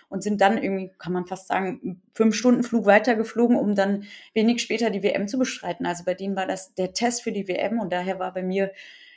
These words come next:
der Konkurrenzkampf, also, ähm, die, die internationalen Athleten waren da schon am Start. Also das war so ganz schön zu dem, zu dem Moment eigentlich. Ähm, und bei mir war das halt auch so,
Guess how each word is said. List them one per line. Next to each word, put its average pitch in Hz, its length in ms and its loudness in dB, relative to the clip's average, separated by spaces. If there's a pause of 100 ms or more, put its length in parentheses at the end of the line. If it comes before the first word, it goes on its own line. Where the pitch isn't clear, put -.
(200)
der 202 160 6
Konkurrenzkampf, 214 800 4
also, 190 440 4
ähm, 185 440 -2 (260)
die, 185 320 0
die 190 160 -4
internationalen 196 800 0
Athleten 190 400 -4
waren 190 180 0
da 180 120 -2
schon 190 200 -8
am 170 140 -2
Start. 175 500 -2
Also 175 200 -6
das 175 240 -10
war 180 80 0
so 170 260 -4 (160)
ganz 175 220 0
schön 262 400 4
zu - 100 -6
dem, 220 520 2
zu - 120 -6
dem 202 460 0
Moment 190 600 6
eigentlich. 240 540 4 (360)
Ähm, 208 260 4
und 202 280 -2
bei 185 120 -2
mir 185 180 -2
war 202 140 2
das 202 180 4
halt 185 160 -2
auch 165 140 -4
so, 190 340 0